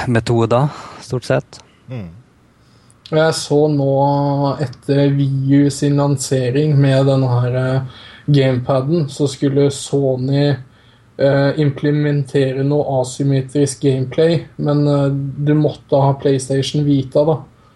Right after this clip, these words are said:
Speaker 3: Så kunne
Speaker 2: Mm.
Speaker 3: du bruke den som en kontroll til noe spill. Så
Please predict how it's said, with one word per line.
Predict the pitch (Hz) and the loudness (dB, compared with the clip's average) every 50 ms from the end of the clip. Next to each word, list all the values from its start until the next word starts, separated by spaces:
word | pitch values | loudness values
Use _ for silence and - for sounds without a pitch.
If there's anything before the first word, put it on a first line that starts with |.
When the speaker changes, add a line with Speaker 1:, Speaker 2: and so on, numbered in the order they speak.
| _ _ - | _ _ -4
Speaker 3:
Så | 147 | -2
kunne | 139 139 143 147 147 | 2 2 4 4 4
Speaker 2:
Mm. | 143 147 - - | 2 0 -2 -4
Speaker 3:
du | - 139 | -4 -4
bruke | 131 127 - 143 | -4 -2 -2 0
den | 139 139 135 127 | 0 0 0 -2
som | 127 - 139 135 135 135 | -2 -2 -2 0 0 0
en | 135 135 131 | 0 -2 -2
kontroll | - 147 139 135 135 - 139 131 131 135 135 131 131 | 0 0 -2 0 0 0 2 2 2 2 0 -2 -6
til | - - 143 135 131 127 | -4 -2 0 0 0 -2
noe | 131 135 139 | -2 -2 -4
spill. | 135 - - 147 147 151 151 147 - - - - - - _ _ - - - - _ _ | -4 -2 -2 -2 -2 -2 -2 -6 -10 -18 -20 -20 -20 -20 _ _ -20 -20 -20 -20 _ _
Så | - - 156 156 156 | -4 -2 0 0 0